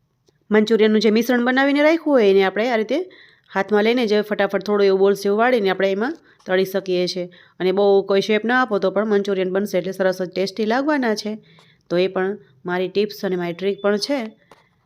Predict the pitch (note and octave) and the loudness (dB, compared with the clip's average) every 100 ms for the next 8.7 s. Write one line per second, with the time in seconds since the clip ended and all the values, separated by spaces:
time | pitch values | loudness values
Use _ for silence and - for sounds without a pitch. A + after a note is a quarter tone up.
0 | _ - E3+ E3+ E3+ F3+ G#3 A#3+ G3 F#3+ | _ -10 -6 -6 -6 -4 -4 -6 -4 -2
1 | F#3+ F#3 A3 C4 B3+ A#3+ A3 G#3+ G3 F#3+ | -2 -2 -2 -2 -2 -2 -2 -2 -2 -2
2 | F#3+ G3 A3 C4+ C#4 B3 G3+ F#3+ F#3+ G3 | 0 0 0 0 2 2 2 2 2 2
3 | G3 G3 F#3 F#3 F#3 G3 G3 F#3+ F3 F#3+ | 0 0 0 0 0 0 -2 -2 0 -2
4 | G3 A3 A#3 D4 D4 G3 G3 G3 G3+ A3+ | -2 -2 -2 -2 -4 -2 0 0 -2 -6
5 | - G3 F#3+ F#3+ F3+ F#3 F#3+ G3 C4+ C#4+ | -6 -4 -2 -2 -4 -4 -4 -4 -4 0
6 | B3+ A3+ G#3+ G#3+ _ _ _ _ _ - | -2 -2 -8 -10 _ _ _ _ _ -8
7 | E3+ E3+ G3 G3 G3 G3+ A3 B3+ G3+ G3 | -6 0 -2 0 -4 -2 -6 -4 -2 -2
8 | G3 G3 G3 G3 F#3 F#3 | -2 -2 -2 -2 -2 -2